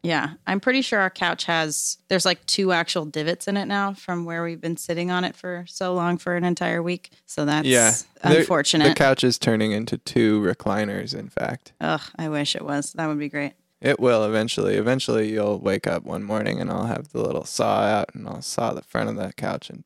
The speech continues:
Speaker 2: jam it up so I can
Speaker 1: Oh,
Speaker 2: my
Speaker 1: put your
Speaker 2: feet.
Speaker 1: feet up? Oh, nice.
Speaker 2: Yeah.
Speaker 1: Yeah.
Speaker 2: I'm sure that's how structures work.
Speaker 1: Yeah.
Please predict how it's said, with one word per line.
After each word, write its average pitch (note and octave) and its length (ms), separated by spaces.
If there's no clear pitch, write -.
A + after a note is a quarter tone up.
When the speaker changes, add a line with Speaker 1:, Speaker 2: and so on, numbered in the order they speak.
Speaker 2:
jam G#2+ 300
it A2 60
up G2 180
so - 140
I C3+ 80
can D#3+ 240
Speaker 1:
Oh, F3 80
Speaker 2:
my - 80
Speaker 1:
put D#3 140
your - 100
Speaker 2:
feet. C#3+ 60
Speaker 1:
feet D3+ 140
up? E3+ 200
Oh, D3 240
nice. C#3+ 200
Speaker 2:
Yeah. B2 220
Speaker 1:
Yeah. - 140
Speaker 2:
I'm C3+ 100
sure B2+ 160
that's E2 200
how - 100
structures - 540
work. - 320
Speaker 1:
Yeah. D#4 200